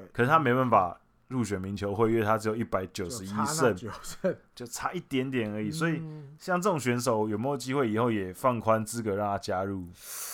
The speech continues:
Speaker 1: 可能比较难。
Speaker 2: 我觉得比较难。
Speaker 1: 可是
Speaker 2: 我觉得比较难呢。
Speaker 1: 可是一百九十一胜就
Speaker 2: 就差那一点点，然后
Speaker 1: 他已经没有，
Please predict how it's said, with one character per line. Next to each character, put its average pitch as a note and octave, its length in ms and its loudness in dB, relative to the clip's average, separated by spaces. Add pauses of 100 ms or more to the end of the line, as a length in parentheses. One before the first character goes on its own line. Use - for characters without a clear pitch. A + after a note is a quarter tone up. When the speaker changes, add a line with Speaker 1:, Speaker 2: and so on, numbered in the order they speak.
(540)
Speaker 1:
可 D3 120 4
能 G3 160 6
比 E3+ 80 0
较 F#3+ 180 6
难。 G#2 380 -2
Speaker 2:
我 B2+ 120 -14
觉 A#2 80 -10
得 A2+ 60 -10
比 A2+ 60 -10
较 C3+ 140 -4
难。 A#2+ 100 -8
Speaker 1:
可 D#3+ 160 2
是 G#3 460 0 (840)
Speaker 2:
我 B2 120 -16
觉 A#2+ 100 -12
得 B2 60 -8
比 B2 160 -16
较 C#3 140 -16
难 C#3 240 -14 (160)
呢。 A#2 80 -20 (520)
Speaker 1:
可 D3 120 -8
是 G#3+ 120 -6
一 A#3+ 80 -6
百 F3+ 160 -6
九 F3 220 -4
十 C#3+ 160 -6
一 F#3+ 160 -8
胜 F#3 400 -4 (300)
就 F#3 160 -8
Speaker 2:
就 - 60 -8
差 C3+ 280 -12
那 C3+ 200 -10
一 C3+ 100 -10
点 G#2+ 240 -14 (100)
点， F#2+ 160 -20 (140)
然 B2+ 100 -14
后 D3 100 -6
Speaker 1:
他 G3 160 0
已 G3+ 60 0
经 F#3 180 -6
没 F#3 180 0
有， C#3+ 300 0